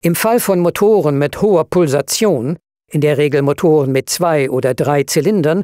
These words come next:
ist ein weiterer Faktor zu berücksichtigen. Die Ansaugmenge des Luftfilters kann die kubische Verdrängung der Luft in den Motor negativ beeinflussen. Um diesen Verlust bei Motoren mit hoher Pulsation zu vermeiden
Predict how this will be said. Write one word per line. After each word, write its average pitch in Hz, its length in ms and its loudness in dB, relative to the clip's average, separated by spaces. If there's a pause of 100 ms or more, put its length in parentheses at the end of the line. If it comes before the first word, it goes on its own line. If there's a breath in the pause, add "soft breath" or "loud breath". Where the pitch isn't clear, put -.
ist - 200 -2
ein 170 160 0
weiterer 175 420 -2
Faktor 120 600 -6
zu - 140 -6
berücksichtigen. 113 720 -4 (680)
Die 156 120 -2
Ansaugmenge 175 1000 0
des 160 280 0
Luftfilters 175 800 -2
kann 180 240 -2
die 170 160 -2
kubische 180 480 -2
Verdrängung 160 580 0
der 165 100 2
Luft 175 340 -2
in 165 140 0
den 147 140 0
Motor 170 600 2
negativ 151 720 -2
beeinflussen. 143 680 -4 (1160)
Um 196 160 2
diesen 196 260 0
Verlust 156 440 0
bei 165 140 0
Motoren 147 520 2
mit 131 200 -2
hoher 151 220 2
Pulsation 147 800 0
zu - 140 -4
vermeiden 143 600 0